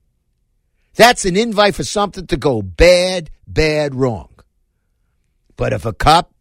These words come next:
God forbid, shoots somebody or cracks somebody in the skull, police brutality. It's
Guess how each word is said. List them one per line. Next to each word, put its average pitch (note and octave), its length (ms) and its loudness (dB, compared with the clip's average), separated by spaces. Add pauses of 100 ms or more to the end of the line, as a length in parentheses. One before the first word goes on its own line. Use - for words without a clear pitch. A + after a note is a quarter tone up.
(140)
God D3+ 220 0
forbid, E3+ 420 -4
shoots F#3 260 -10
somebody F#3+ 600 -4 (460)
or B2+ 140 -4
cracks D3 400 0
somebody D3+ 400 -4
in D3 60 -6
the C3+ 100 -6
skull, D#3+ 520 -4 (360)
police A2+ 460 0
brutality. D3 880 -6 (4000)
It's - 220 -4